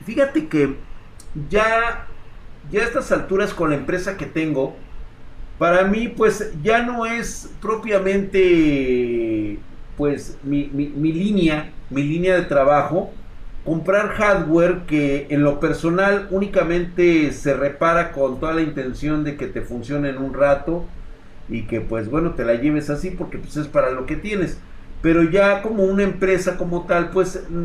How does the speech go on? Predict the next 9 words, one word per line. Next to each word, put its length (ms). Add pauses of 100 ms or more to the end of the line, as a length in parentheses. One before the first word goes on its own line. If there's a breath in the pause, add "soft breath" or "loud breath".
(100)
realmente, 640
pues, 520
prefiero 380
irme 200
por 260
tecnologías 640
totalmente 500
avanzadas, 640
nuevas, 600